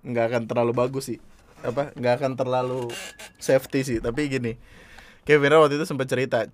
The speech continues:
istrinya marah-marah. Istrinya marah-marah gara-gara, gara-gara Kevin Hart ngelakuin,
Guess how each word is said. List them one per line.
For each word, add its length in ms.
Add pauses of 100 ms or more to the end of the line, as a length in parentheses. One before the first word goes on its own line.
(120)
istrinya 360
marah-marah. 720 (880)
Istrinya 320
marah-marah 640
gara-gara, 640
gara-gara 480
Kevin 280
Hart 200
ngelakuin, 560